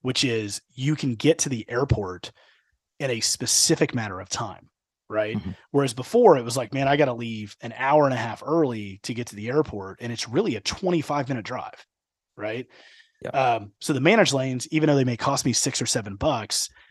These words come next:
Speaker 1: they guarantee me that I can get to the airport in twenty-five minutes and not miss a flight, which, you know, for, y-, you know, folks that are becoming more and more road warrior like you and I will become at some point,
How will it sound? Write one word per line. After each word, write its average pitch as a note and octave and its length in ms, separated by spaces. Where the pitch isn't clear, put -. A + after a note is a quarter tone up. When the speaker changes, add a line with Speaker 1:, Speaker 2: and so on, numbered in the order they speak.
Speaker 1:
they C3+ 100
guarantee D3 500
me C3+ 120
that A2+ 100
I A2 80
can A#2 140
get G#2+ 120
to - 60
the G#2 120
airport A2+ 340
in - 60
twenty-five G#2+ 440
minutes A#2 240
and G#2 80
not G2 160
miss F#2 160
a - 40
flight, G2+ 380
which, - 320
you - 100
know, G#2 280
for, G#2+ 340
y-, A2+ 160
you A2+ 160
know, G2+ 80
folks D3+ 240
that D3+ 100
are B2+ 60
becoming D3+ 460
more C3+ 200
and B2 80
more B2 140
road B2+ 240
warrior A2 400
like G#2 160
you A2+ 160
and G2 80
I G#2 140
will G2+ 120
become G2 300
at F#2+ 100
some G#2 160
point, G2+ 300